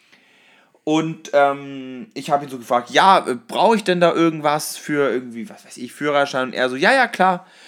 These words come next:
Man braucht einen Bootsführerschein, ähm, woher, woher ich denn k-, käme.“ Und ich hab gesagt, „Ja, aus Deutschland.“ Sagt er, „Ah, super, deutscher Bootsführerschein geht natürlich auch in Norwegen.“ Und ich so, „Nee, nee, Bootsführerschein hab ich keinen.“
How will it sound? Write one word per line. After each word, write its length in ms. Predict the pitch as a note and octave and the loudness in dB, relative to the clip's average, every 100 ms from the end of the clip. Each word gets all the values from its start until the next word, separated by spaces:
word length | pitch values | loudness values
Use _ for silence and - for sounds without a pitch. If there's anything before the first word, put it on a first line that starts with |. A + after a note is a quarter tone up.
| - - | -20 -4
Man 140 | C3+ C3 | 0 2
braucht 300 | C3 C3+ - | 4 2 2
einen 80 | B2+ | 2
Bootsführerschein, 920 | F3 F3 E3 D#3 D#3 D3+ C#3+ D3 C#3 | 2 2 0 0 2 2 0 0 -2
ähm, 840 | G#2+ B2+ B2+ B2 B2 A#2+ A#2+ A#2 - _ _ _ _ _ - _ | 0 0 -2 -8 -8 -8 -8 -10 -16 _ _ _ _ _ -20 _
woher, 340 | C#3+ D3 C3+ C3 | -4 0 0 -2
woher 220 | C#3 C3 | 0 0
ich 100 | B2 | 0
denn 240 | A#2 A2 - - | -8 -10 -16 -18
k-, 140 | - | -16
käme.“ 400 | - D3+ E3 E3 | -6 -2 -2 -2
Und 100 | C3 | -4
ich 60 | A2+ | -8
hab 80 | G2+ | -12
gesagt, 220 | G2+ - | -16 -6
„Ja, 80 | A#2 | -6
aus 160 | A#2 | 0
Deutschland.“ 400 | D#3+ F3 F3+ D#3+ | 8 8 8 4
Sagt 180 | B2 B2 | -2 -2
er, 100 | - | -6
„Ah, 140 | A#2 C3+ | -6 -8
super, 440 | C3+ C#3+ B2 - - - - | -6 -2 -2 -2 -12 -20 2
deutscher 320 | C3 C#3 D#3 | 4 6 2
Bootsführerschein 640 | C3 C#3 - C3 B2+ B2 | -4 -6 -4 -2 -2 -6
geht 160 | B2 C3+ | -8 -8
natürlich 380 | B2 - A2 - | -8 -8 -6 0
auch 160 | D#3 | 0
in 100 | E3+ | -2
Norwegen.“ 480 | D3 D3+ D3 D3+ C#3+ | -2 -2 -2 -6 -6
Und 140 | C#3 C#3 | -8 -8
ich 100 | C3 | -6
so, 80 | |
„Nee, 160 | B2+ F#3 | -2 0
nee, 300 | G#3+ A#3 - _ _ | 0 -2 -8 _ _
Bootsführerschein 640 | D3+ D#3 - D3+ C#3 B2+ B2 | -2 -2 -2 -2 -2 -2 -8
hab 100 | A#2 | -12
ich 140 | - | -8
keinen.“ 420 | - D#3+ G#3 C4 | 0 2 2 -2